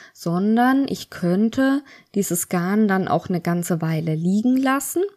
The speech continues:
Durch dieses Liegen lassen setzt sich der Trall. Der schläft quasi so ein bisschen ein und wenn ich dann das Garn wieder abwickel, dann dreht es sich nicht sofort wieder zurück und fällt auseinander,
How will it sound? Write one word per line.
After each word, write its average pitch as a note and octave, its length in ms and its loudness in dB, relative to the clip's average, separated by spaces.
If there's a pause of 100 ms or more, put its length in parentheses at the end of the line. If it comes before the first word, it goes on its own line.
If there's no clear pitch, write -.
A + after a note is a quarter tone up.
(180)
Durch F#3+ 320 -4
dieses F#3 380 -4
Liegen A#3 420 6
lassen F#3 500 0 (280)
setzt - 560 -2
sich - 340 -4
der D3+ 260 -6
Trall. D3+ 540 -6 (680)
Der F3 100 0
schläft F#3+ 640 2
quasi G3 380 2
so F3+ 220 -2
ein F3+ 140 0
bisschen E3+ 640 -2
ein G#3 520 0 (380)
und F#3+ 140 -2
wenn F#3 160 0
ich - 180 -6
dann G3+ 220 2
das A3+ 240 0
Garn F#3+ 360 0
wieder F3+ 380 0
abwickel, A#3+ 800 2 (460)
dann F#3+ 460 -2 (100)
dreht G#3 340 2
es A3+ 140 -2
sich G#3+ 200 2
nicht G3+ 220 0
sofort F#3+ 540 0
wieder F3+ 320 2
zurück G3+ 440 2
und F3+ 160 -2
fällt F#3 360 -2
auseinander, F3+ 920 0